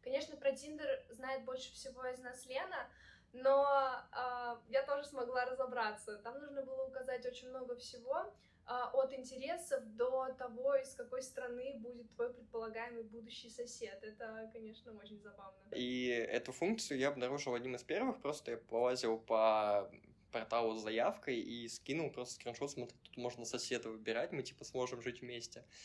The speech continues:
Speaker 2: Прошло где-то семь секунд, вот, примерно семь секунд.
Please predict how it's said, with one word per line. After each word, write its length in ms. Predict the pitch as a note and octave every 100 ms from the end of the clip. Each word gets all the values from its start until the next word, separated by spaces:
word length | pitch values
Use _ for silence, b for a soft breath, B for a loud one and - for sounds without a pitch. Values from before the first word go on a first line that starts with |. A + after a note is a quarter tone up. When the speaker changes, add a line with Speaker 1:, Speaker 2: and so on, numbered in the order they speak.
| B B -
Speaker 2:
Прошло 340 | C3+ C3+ E3+
где-то 360 | D3 D3 D3+ C3
семь 400 | - - D3+ C3
секунд, 480 | - - D3+ A3+ - - _ b _ _
вот, 300 | - A#2 A2+ - - - _
примерно 420 | - C3+ C3+ B2+ A2+
семь 220 | - A2
секунд. 480 | - - G#2+ A2